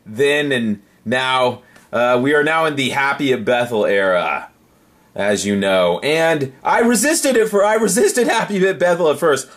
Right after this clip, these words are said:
I'm on board now, just so you know. I am, I lost.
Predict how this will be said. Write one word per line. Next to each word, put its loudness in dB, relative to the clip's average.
I'm 0
on 0
board 2
now, -4
just -6
so 0
you -2
know. -2
I 2
am, 0
I 0
lost. -2